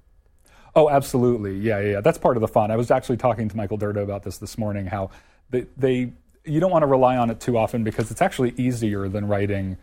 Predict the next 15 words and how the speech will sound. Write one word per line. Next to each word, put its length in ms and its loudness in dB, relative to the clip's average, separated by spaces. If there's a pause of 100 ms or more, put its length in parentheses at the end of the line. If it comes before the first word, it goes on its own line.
(420)
you 100 -2
know, 100 -4
a 220 -4
nuanced 400 2
appreciation 680 -4
of 100 -6
something. 420 -6
Writing 280 -4
something 300 -4
that's 220 -8
snarkier 380 -4
or, 380 -4
or 100 -2
more 180 0
negative 520 -6